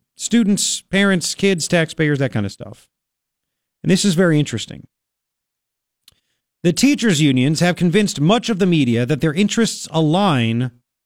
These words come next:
with those of students, which is why straightforward labor disputes tend to be covered as education stories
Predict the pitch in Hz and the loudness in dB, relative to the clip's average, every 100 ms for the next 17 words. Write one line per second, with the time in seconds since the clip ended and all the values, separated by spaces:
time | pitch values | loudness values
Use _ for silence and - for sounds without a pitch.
0 | _ 147 120 143 196 220 226 202 151 - | _ -4 -2 0 2 2 2 0 -2 -8
1 | _ - 170 - - - 147 101 - - | _ -4 -2 -2 -4 -2 -2 -2 -8 -10
2 | - - - _ _ _ _ _ _ _ | -8 -10 -16 _ _ _ _ _ _ _
3 | _ _ _ - 123 139 123 135 - 139 | _ _ _ -10 -6 -2 0 0 -2 -2
4 | 147 151 147 131 156 151 160 - 160 - | -2 0 0 0 0 0 -4 -2 -4 -2
5 | 156 143 160 151 135 139 135 185 190 214 | -4 0 -2 0 0 -2 -2 -4 -2 0
6 | 226 - 180 - 113 117 143 | 0 0 -2 -2 -2 -2 -2